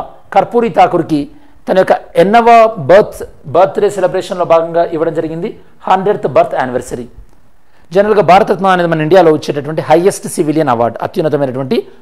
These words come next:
పౌర పురస్కారం. దీన్ని నైన్టీన్ ఫిఫ్టీ ఫోర్లో start చేశారు. జనరల్గా ఏ వ్యక్తి అయినా సరే ఏదైనా ఒక ఏరియాలో మన భారతదేశంలో ఎక్సెప్షనల్గా contribute చేస్తే మన దేశానికి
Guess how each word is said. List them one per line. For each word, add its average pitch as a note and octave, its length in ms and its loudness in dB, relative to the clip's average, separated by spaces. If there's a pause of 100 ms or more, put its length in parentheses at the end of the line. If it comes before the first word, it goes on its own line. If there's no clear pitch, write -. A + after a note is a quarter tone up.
(120)
పౌర D#3 160 4
పురస్కారం. C3 520 -2 (360)
దీన్ని F3 180 0
నైన్టీన్ E3+ 320 -4
ఫిఫ్టీ - 280 -12
ఫోర్లో F3+ 460 -2 (340)
start C3 220 -6
చేశారు. B2+ 340 -10 (420)
జనరల్గా G#3 400 2 (100)
ఏ F#3 140 4
వ్యక్తి G#3+ 280 0
అయినా F#3+ 220 -2
సరే B2+ 160 -10 (480)
ఏదైనా F#3 280 4
ఒక E3 80 0
ఏరియాలో D#3 480 4 (380)
మన D#3+ 80 4
భారతదేశంలో D#3+ 760 2 (920)
ఎక్సెప్షనల్గా G3+ 580 -2
contribute D#3 440 0
చేస్తే D3+ 160 -2
మన C3 120 -2
దేశానికి D3+ 500 0